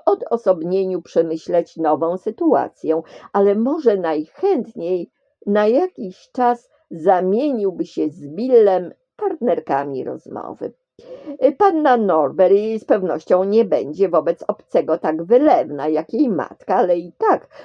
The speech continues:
słuchając jej, niechybnie by się czegoś dowiedział. Którego z dwóch pretendentów darzyła ona cieplejszym uczuciem? Kejleja czy Marka?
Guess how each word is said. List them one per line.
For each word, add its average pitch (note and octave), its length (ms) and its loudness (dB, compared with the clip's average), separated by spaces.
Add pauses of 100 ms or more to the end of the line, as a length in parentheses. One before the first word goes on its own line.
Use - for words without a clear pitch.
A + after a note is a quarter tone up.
(120)
słuchając E3 920 -2
jej, F3 360 -4
niechybnie F3+ 840 -2
by D#3 140 -8
się E3 260 -4
czegoś - 440 -10
dowiedział. - 720 -8 (1040)
Którego F#3+ 640 4
z F3 160 -14
dwóch F3+ 380 2
pretendentów E3+ 1080 -2
darzyła E3 580 0
ona D3+ 420 -4 (260)
cieplejszym D#3 920 -2
uczuciem? - 560 -12 (640)
Kejleja D3 760 -2
czy D#4 180 -4
Marka? - 580 -6